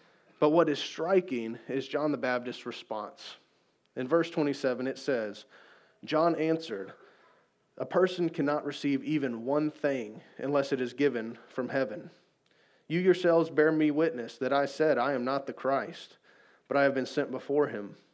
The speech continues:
The one who has the bride is the bridegroom, and the friend of the bridegroom who stands and hears him rejoices greatly at the bridegroom's voice. Therefore, this joy of mine is now complete. He must increase,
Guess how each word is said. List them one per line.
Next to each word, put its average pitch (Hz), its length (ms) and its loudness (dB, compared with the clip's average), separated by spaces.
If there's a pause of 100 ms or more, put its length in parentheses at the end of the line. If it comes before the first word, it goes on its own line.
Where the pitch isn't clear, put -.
(420)
The 135 80 2
one 160 160 6
who 151 140 6
has 147 200 4
the 123 100 0
bride 131 540 2
is 120 200 -6
the 123 60 -8
bridegroom, 113 800 -2 (180)
and 127 120 -8
the 131 40 -6
friend 143 260 0
of 131 80 0
the 123 60 -2
bridegroom 110 580 -4
who 127 120 -6
stands 147 440 -2
and 127 100 -6
hears 160 300 -2
him 123 160 -4
rejoices 131 480 -2
greatly 123 600 2 (300)
at 139 100 2
the 139 80 0
bridegroom's 131 540 2
voice. 147 540 -2 (680)
Therefore, 151 400 6
this 135 160 2
joy 143 280 2
of 143 80 2
mine 110 320 -2
is - 200 -12
now 117 200 0
complete. 117 680 -6 (240)
He 165 200 0
must 180 300 0
increase, 151 800 -6